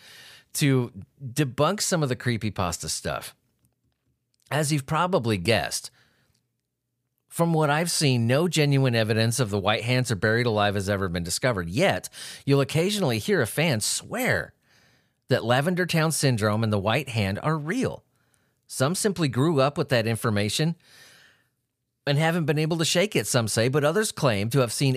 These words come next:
evidence of those horrors for themselves with their own eyes. Such claims don't make the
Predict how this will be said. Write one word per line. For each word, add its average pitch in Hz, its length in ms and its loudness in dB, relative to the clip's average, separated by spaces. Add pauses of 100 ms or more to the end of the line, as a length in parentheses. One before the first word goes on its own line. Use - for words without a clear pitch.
evidence 151 500 0
of 107 120 0
those 120 180 2
horrors 98 460 0 (340)
for 131 340 0
themselves 123 600 0
with 113 120 -6
their 92 200 0
own 90 120 -2
eyes. 69 360 -6 (1400)
Such - 320 -2
claims 160 320 0
don't 131 180 2
make 123 200 0
the 107 220 0